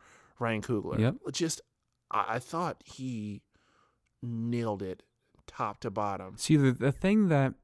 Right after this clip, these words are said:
Speaker 2: I thought was going to be hardest about this, all right, so you're directing a movie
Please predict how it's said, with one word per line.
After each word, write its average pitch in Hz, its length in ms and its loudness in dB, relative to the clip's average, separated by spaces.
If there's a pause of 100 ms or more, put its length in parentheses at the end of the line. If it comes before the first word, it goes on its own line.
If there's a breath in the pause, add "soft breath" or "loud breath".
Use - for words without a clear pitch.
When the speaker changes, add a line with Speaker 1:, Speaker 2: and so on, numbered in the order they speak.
(100)
Speaker 2:
I 113 160 4
thought 131 260 0
was 113 160 0
going 117 200 6
to 113 40 6
be 110 140 4
hardest 127 720 2 (300)
about 151 320 2
this, 170 300 -2 (280 soft breath)
all 110 80 4
right, 107 140 2 (300 soft breath)
so - 240 6
you're 160 440 8
directing 185 560 6
a 175 80 8
movie 110 600 8